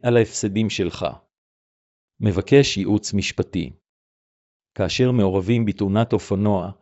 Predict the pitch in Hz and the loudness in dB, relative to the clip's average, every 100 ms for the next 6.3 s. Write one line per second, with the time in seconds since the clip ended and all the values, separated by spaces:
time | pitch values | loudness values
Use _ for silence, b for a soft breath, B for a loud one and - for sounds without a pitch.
0 | _ _ _ - - - 156 127 - 123 | _ _ _ -8 -2 2 2 2 -2 0
1 | 143 101 101 95 101 131 131 104 127 156 | 0 2 2 2 0 0 2 0 0 -2
2 | - 107 107 135 107 104 135 113 107 104 | 0 2 4 2 0 -2 0 2 2 2
3 | 143 117 - 104 120 117 107 - 87 85 | 0 -2 -2 0 0 0 -2 -2 -6 -6
4 | - - - _ _ _ _ _ _ _ | -8 -14 -20 _ _ _ _ _ _ _
5 | _ _ _ 107 107 131 104 101 107 104 | _ _ _ 0 2 2 0 2 0 0
6 | 90 - | -4 0